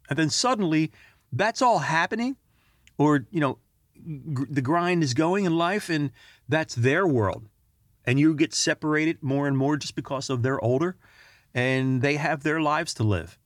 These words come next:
And you step back and watch it, and yes, there's an incredible amount of reward there. You're like, "Yeah, man, you know, they're not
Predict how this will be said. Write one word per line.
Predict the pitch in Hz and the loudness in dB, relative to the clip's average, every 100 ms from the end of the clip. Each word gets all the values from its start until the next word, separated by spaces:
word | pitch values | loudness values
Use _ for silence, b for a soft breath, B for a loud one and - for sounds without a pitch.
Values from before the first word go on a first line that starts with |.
| _ _ _ | _ _ _
And | 123 131 | 0 2
you | 160 | 2
step | - - 208 190 - | 0 -2 -2 -2 -2
back | 185 226 104 - _ b b b b b b | -2 0 -6 -10 _ b b b b b b
and | 131 117 | 0 2
watch | 117 107 147 - | 2 2 0 -4
it, | 233 - | -4 -2
and | 131 | 0
yes, | 160 202 214 | 2 0 0
there's | - 123 | -2 0
an | 123 | 0
incredible | 113 - - 202 151 120 | -2 -4 -4 -2 -2 0
amount | 120 131 131 | 0 0 0
of | 110 | 0
reward | 113 104 135 165 | 2 4 2 2
there. | 175 185 | 0 0
You're | 143 | 0
like, | 107 101 | -2 -6
"Yeah, | - - 131 | -12 -10 -8
man, | 110 101 113 120 b b b b b - | -6 -4 -4 -6 b b b b b -6
you | 127 | -2
know, | 143 151 110 _ _ _ _ _ - | -2 -4 -8 _ _ _ _ _ -4
they're | 143 | -2
not | 156 156 - | -2 -4 -8